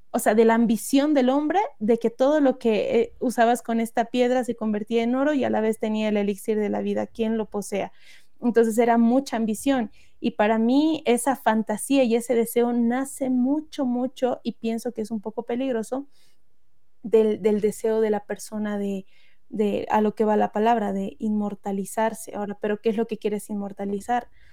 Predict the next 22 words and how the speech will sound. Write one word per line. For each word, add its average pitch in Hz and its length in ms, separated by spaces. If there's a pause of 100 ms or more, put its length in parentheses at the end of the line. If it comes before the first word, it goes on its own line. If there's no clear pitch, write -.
(280)
Tú 226 160
como 202 640
alma 214 400
y, 196 300
y 220 120
materia 214 540
y 196 60
cuerpo, - 500
¿qué 208 100
es 202 100
lo 208 120
que 202 200
eres? 220 300 (260)
O, - 200 (160)
o 220 160
las 208 240
ideas 214 340
que 220 120
tú 214 140
vayas, 202 600
eh, 208 400
dejando 214 640